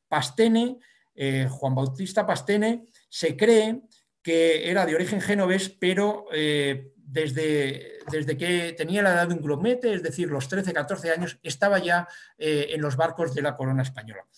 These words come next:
Y gracias a él se iba a poder establecer un puente marítimo entre,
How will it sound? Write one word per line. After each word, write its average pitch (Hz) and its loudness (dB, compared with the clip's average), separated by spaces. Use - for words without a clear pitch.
Y 170 -4
gracias 233 2
a 180 6
él 240 2
se - -8
iba 196 4
a 233 -4
poder 226 4
establecer 160 -2
un 214 -2
puente 156 -2
marítimo 233 2
entre, 147 -4